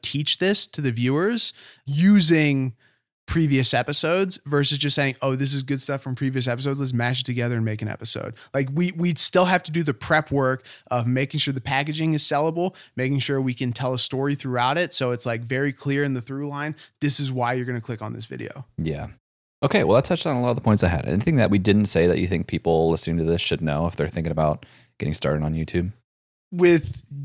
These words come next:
Speaker 1: YouTube, it's very hard to get into if you're just looking for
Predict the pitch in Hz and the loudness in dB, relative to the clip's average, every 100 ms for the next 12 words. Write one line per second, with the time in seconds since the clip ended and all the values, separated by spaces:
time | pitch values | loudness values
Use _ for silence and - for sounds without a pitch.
0 | 139 - 147 151 185 185 202 208 226 180 | -12 -6 0 4 4 2 2 2 2 2
1 | - 156 151 135 127 143 185 202 131 147 | 0 2 2 0 4 4 6 2 0 0
2 | 156 160 147 139 131 123 131 139 156 165 | 0 -2 -6 0 2 2 0 0 0 0
3 | 202 180 143 127 - 131 135 139 143 143 | 0 0 -2 -2 -4 -6 0 2 4 4
4 | 147 135 113 - 139 135 - 127 123 120 | 4 2 0 2 4 4 2 0 -2 -2
5 | 127 120 113 123 117 110 113 | 0 0 0 -2 0 -2 -4